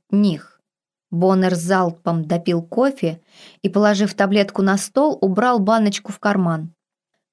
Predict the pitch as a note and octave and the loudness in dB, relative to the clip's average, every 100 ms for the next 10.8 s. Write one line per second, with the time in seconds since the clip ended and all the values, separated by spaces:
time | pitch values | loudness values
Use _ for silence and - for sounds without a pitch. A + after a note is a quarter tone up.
0 | - F3 G#3+ A#3+ A#3+ A#3+ F4 F4 F3 D#3+ | -6 0 2 2 0 0 -2 0 0 2
1 | F3+ F3+ F3 E3+ E3+ E3+ E3+ - _ _ | 0 0 -2 -2 -2 -2 -2 -8 _ _
2 | _ _ _ _ _ - G3 F#3+ - - | _ _ _ _ _ -2 2 2 0 0
3 | C4+ F3 D#3 - _ _ _ - - G3+ | 0 0 -4 -12 _ _ _ -8 -2 2
4 | G3+ G#3 G3 F#3+ G3 G3+ G3 F#3 G3+ F#3+ | 4 4 4 2 0 2 2 2 2 2
5 | G#3+ G#3+ F3 F3 E3 F3+ - F#3 G#3 C4 | 2 2 2 0 0 -4 0 2 2 2
6 | C4 F3 E3 - _ _ _ _ - F#3+ | 2 2 -2 -6 _ _ _ _ -2 2
7 | G3+ G3+ G3 F#3+ F#3+ G3 F#3+ F#3+ F#3 G3 | 4 4 4 4 2 2 2 2 0 2
8 | F#3+ F#3 B3+ D4+ - F3 F3 E3+ F3 E3+ | 2 2 2 0 -2 -4 -2 0 2 2
9 | E3+ E3 - - _ F3 F#3 F3+ F#3 F3+ | 2 -2 -10 -20 _ -2 2 4 4 4
10 | F#3 F#3 B3+ G#3+ E3+ - D#3+ | 2 4 2 2 0 -4 -6